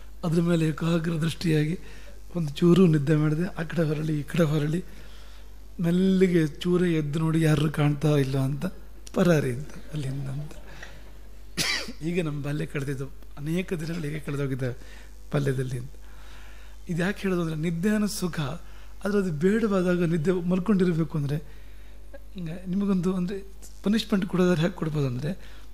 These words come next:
ಐದು ತಾಸು ಮಲ್ಕೊಂಡಿರ್ಬೇಕು, ನಿದ್ದೆ ಮಾಡಬಾರ್ದು ಅಂತ. ಭಾರಿ punishment ಅದು, ಅದರಂಥ punishment ಬೇರೆ ಯಾವುದೂ ಇಲ್ಲ. ಆ ಸೇವಕನ ಕಥೆನ ಹೇಳ್ತಾ ಇರ್ತೇನೆ, ಕೇಳಿರ್ಬೋದು. ಒಬ್ಬ ರಾಜ ಸೇವಕನಿಗೆ,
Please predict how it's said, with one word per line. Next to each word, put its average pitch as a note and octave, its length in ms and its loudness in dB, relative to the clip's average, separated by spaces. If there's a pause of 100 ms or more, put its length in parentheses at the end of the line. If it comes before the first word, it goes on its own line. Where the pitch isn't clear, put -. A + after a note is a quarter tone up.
(120)
ಐದು F3+ 220 2
ತಾಸು G3 240 4
ಮಲ್ಕೊಂಡಿರ್ಬೇಕು, E3 680 0
ನಿದ್ದೆ D3 220 2
ಮಾಡಬಾರ್ದು C3 460 0
ಅಂತ. D3+ 180 -4 (1500)
ಭಾರಿ C3+ 160 0
punishment D3+ 480 -2
ಅದು, A#2+ 120 -6 (1300)
ಅದರಂಥ C#3+ 280 -6
punishment D3 520 -4
ಬೇರೆ C#3+ 180 2
ಯಾವುದೂ C3+ 220 2
ಇಲ್ಲ. C3 160 -2 (320)
ಆ E3+ 100 -4
ಸೇವಕನ E3+ 460 2
ಕಥೆನ D#3 340 -2
ಹೇಳ್ತಾ C#3+ 280 0
ಇರ್ತೇನೆ, C3 420 -2
ಕೇಳಿರ್ಬೋದು. C#3 580 0 (1400)
ಒಬ್ಬ F3 220 2
ರಾಜ D#3+ 380 2
ಸೇವಕನಿಗೆ, D3+ 800 2